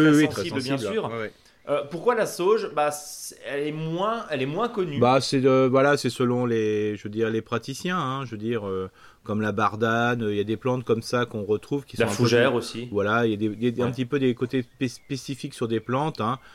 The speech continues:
Speaker 2: Euh, vous avez Monsieur Petiot qui s'en occupe, euh, qui travaille beaucoup là-dessus, hein, qui, qui propose vraiment des, des jolies solutions. Euh, mais voilà, c'est, c'est, et je dis toujours qu'il faut tester. Et puis bon, ce qui est assez intéressant, et ça c'est les conseils qu'on,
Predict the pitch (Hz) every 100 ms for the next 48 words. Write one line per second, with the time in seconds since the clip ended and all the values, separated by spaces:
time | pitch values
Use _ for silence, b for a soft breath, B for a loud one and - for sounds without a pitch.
0 | B B - 107 104 101 101 107 101 -
1 | 110 110 - 127 120 104 92 - 98 95
2 | - 107 - 98 92 - - 104 98 127
3 | - 135 117 - 135 131 113 104 - 95
4 | 92 90 95 - 98 113 104 104 113 104
5 | 95 98 95 113 117 117 110 - 135 180
6 | B B B B B B 113 110 110 107
7 | 110 120 135 - B B B - - 139
8 | 135 127 - 135 135 135 127 131 127 131
9 | 139 143 151 156 131 123 127 - - 156
10 | 165 - 135 120 139 - 127 120 113 120
11 | 113 120 117 120 143 143 113 - 113 113
12 | 110 113 - 120 117 110 92